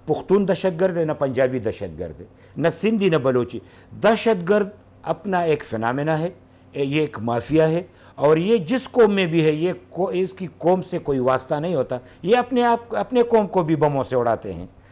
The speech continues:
ये अपने लोगों को भी बमों से उड़ाते हैं। लिहाजा ये दहशतगर्द न खुदा को मानने वाले हैं,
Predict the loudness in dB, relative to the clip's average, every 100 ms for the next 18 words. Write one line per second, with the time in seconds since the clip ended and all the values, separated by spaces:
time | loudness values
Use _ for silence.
0 | -12 -4 -2 -2 2 6 6 4 2 2
1 | 2 2 0 0 0 0 0 -6 -20 -12
2 | 0 2 4 4 4 4 4 2 0 -4
3 | -2 -2 0 0 0 -6 -20 -20 -12 -4
4 | -2 -2 0 2 2 2 2 0 0 0
5 | 0 -4 -8